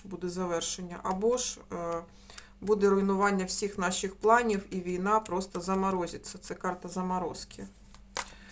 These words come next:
А ну-ка, давайте поди-, спитаємо. Е, Україна переможе в цій війні?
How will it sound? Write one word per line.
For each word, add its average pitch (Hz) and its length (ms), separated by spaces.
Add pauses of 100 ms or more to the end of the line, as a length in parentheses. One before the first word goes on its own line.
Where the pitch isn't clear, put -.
(400)
А 185 60
ну-ка, 180 240
давайте 180 380 (180)
поди-, 180 320
спитаємо. 180 800 (2000)
Е, 202 40 (1600)
Україна 180 800 (1040)
переможе 190 680 (100)
в - 40
цій 170 580
війні? 180 460